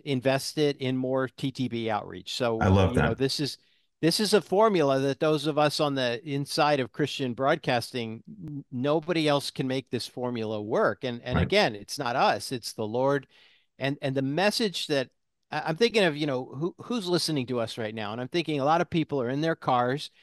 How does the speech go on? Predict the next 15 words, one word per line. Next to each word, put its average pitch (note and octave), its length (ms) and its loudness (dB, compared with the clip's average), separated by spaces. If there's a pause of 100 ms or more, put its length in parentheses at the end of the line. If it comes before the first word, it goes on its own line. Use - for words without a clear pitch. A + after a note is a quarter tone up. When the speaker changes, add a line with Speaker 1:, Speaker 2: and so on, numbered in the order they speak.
(300)
Speaker 1:
They're, B2+ 260 2
you C3 300 -4
know, A#2+ 100 -2
maybe B2+ 340 -2
their C3 300 0
mom's C3+ 640 -2 (400)
doing C#3+ 260 0
errands, D3+ 600 2
you C#3 100 -2
know, B2+ 80 -2
maybe C3 380 -2
it's - 320 -8 (240)
people C#3+ 400 0
at C#3+ 180 -4
work, C#3 480 0